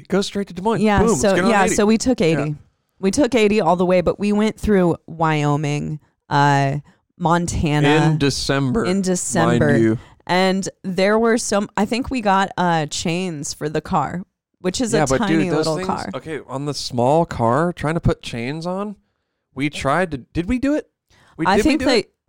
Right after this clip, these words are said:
Speaker 2: We is, you tried to do it, and I think that it was totally messed up. So we just pulled over
Speaker 1: I, I
Speaker 2: into a
Speaker 1: think
Speaker 2: hotel.
Speaker 1: we actually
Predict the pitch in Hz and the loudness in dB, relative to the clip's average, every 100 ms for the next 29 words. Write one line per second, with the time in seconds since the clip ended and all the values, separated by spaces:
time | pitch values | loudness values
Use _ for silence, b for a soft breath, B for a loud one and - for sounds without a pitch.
0 | _ _ _ 202 202 247 254 247 - 208 | _ _ _ -10 -2 2 2 0 0 -4
1 | 202 - 117 170 214 233 233 220 - 185 | -6 -10 -8 -2 0 0 -2 -6 -2 2
2 | 185 190 214 196 202 220 - 190 175 202 | 2 0 -2 0 0 0 -2 -2 -2 -4
3 | 196 196 180 165 - 180 - - 196 175 | -8 -6 -6 -6 -4 -6 -6 -4 -2 0
4 | 175 165 165 165 - 185 185 214 - - | 0 0 -2 -2 -4 -4 -2 -4 -2 0
5 | 180 170 165 170 160 147 160 165 151 165 | 2 2 2 0 0 -2 0 0 0 2
6 | 160 147 147 151 165 - 165 | 2 2 0 0 -2 -4 -10